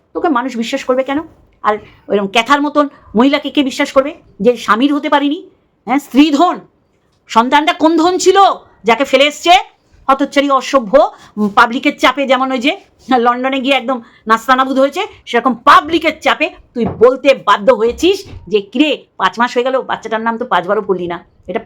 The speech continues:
পাবলিকের মার, দুনিয়ার বার, বুঝলি কি না? তোর মতন হতচ্ছাড়ি অসভ্য, আমি বলছি, রিপিট করছি, হতচ্ছাড়ি অসভ্য যার কোনোদিন ভালো চাসনি, তাহলে ওকে তুই বোঝাতে পারতিস যে, "তুই ফোকলাকে ছাড়, তুই ফোকলাকে প্রমোট করেছিলি, হেব্বি পুরুষ ধরেছে।"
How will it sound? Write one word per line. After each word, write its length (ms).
পাবলিকের 440
মার, 320
দুনিয়ার 380
বার, 200
বুঝলি 180
কি 100
না? 200
তোর 240
মতন 380
হতচ্ছাড়ি 480
অসভ্য, 600
আমি 180
বলছি, 380
রিপিট 300
করছি, 360
হতচ্ছাড়ি 420
অসভ্য 480
যার 180
কোনোদিন 320
ভালো 220
চাসনি, 360
তাহলে 260
ওকে 180
তুই 120
বোঝাতে 300
পারতিস 400
যে, 100
"তুই 140
ফোকলাকে 440
ছাড়, 340
তুই 100
ফোকলাকে 420
প্রমোট 300
করেছিলি, 520
হেব্বি 360
পুরুষ 320
ধরেছে।" 340